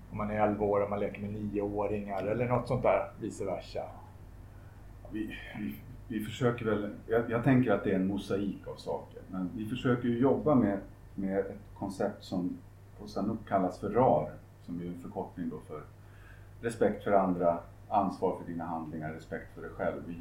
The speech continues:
Speaker 2: vi jobbar ganska mycket med att det, vi ska inte svära.
Speaker 1: Mm.
Speaker 2: Svordomar är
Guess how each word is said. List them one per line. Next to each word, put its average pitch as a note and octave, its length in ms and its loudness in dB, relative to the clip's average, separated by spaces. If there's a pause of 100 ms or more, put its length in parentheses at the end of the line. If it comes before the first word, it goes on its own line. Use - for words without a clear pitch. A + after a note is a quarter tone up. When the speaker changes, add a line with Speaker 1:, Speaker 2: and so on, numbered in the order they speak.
(140)
Speaker 2:
vi F#2 60 -6
jobbar A#2+ 340 0
ganska G2 280 0
mycket E2+ 300 -2
med E2 180 0
att E2 120 -8
det, G2 60 -6 (240)
vi G#2 100 -10
ska A#2 100 -6
inte A2+ 320 0
svära. D#2+ 400 0 (400)
Speaker 1:
Mm. G#2+ 160 -6 (120)
Speaker 2:
Svordomar G#2+ 720 4
är E2 180 2